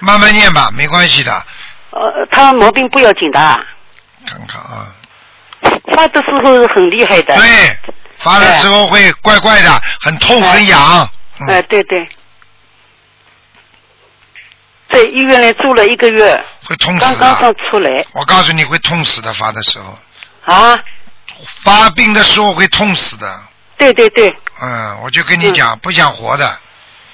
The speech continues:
Speaker 2: 哎，是，
Speaker 1: 这个，
Speaker 2: 是，是。
Speaker 1: 这个是受到地府的惩罚的，嗯。
Speaker 2: 哦，地府的惩罚。
Speaker 1: 他，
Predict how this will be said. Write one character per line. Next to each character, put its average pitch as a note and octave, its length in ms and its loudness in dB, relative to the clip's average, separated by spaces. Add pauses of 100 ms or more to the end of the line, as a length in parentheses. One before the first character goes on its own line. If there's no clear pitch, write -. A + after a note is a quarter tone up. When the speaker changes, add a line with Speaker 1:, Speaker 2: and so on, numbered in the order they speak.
(200)
Speaker 2:
哎， F#3 100 2 (140)
是， - 60 0
Speaker 1:
这 F#3 140 2
个， F3 140 2
Speaker 2:
是， - 240 -2
是。 F#3+ 80 -8
Speaker 1:
这 F#3+ 100 2
个 F#3+ 120 4
是 F#3 120 2
受 F#3+ 200 0
到 F3+ 140 2
地 F#3+ 200 -2
府 C3+ 160 -6
的 D#3+ 200 2 (180)
惩 B2+ 180 -6
罚 G#2+ 220 -2
的， B2+ 200 -6 (240)
嗯。 A2 260 -16
Speaker 2:
哦， G#3 240 4
地 - 220 -2
府 B3+ 120 -4
的 A#3+ 120 4
惩 D3 220 -2
罚。 D3 240 2
Speaker 1:
他， F#3 240 2